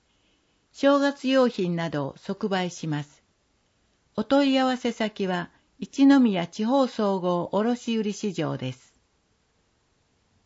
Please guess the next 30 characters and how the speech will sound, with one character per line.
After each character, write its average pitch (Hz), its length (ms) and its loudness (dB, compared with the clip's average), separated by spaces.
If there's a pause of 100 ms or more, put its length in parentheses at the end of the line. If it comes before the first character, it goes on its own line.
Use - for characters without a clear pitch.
(520)
高 294 240 6
齢 269 200 8
者 160 300 -4 (160)
演 277 240 10
芸 269 200 8
発 254 300 0
表 233 220 6
大 190 220 0
会。 139 280 -8 (840)
日 277 300 6
時 190 140 0
は、 160 280 -4
一 269 240 -2
月 277 300 2
十 262 200 2
一 247 220 -2
日 233 320 0
土 190 140 2
曜 190 260 2
日、 147 220 -10 (200)
午 269 180 6
前 202 220 4
十 220 240 2
一 214 220 -2
時 180 140 -4
か 143 120 -10
ら。 139 180 -12 (920)
会 254 240 4
場 226 280 4
は、 202 220 0